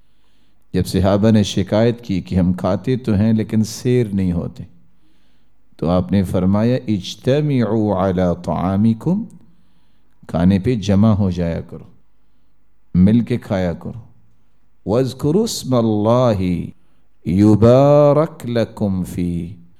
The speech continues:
اور اللہ کا نام لے کے کھایا کرو،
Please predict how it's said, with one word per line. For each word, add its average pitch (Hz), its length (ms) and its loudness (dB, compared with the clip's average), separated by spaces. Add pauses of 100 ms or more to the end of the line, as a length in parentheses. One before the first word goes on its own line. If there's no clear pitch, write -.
(460)
اور 135 120 2
اللہ 123 420 2
کا 156 120 -2
نام 123 480 2
لے 139 180 0
کے 113 160 -6
کھایا 87 400 -4
کرو، 110 440 -6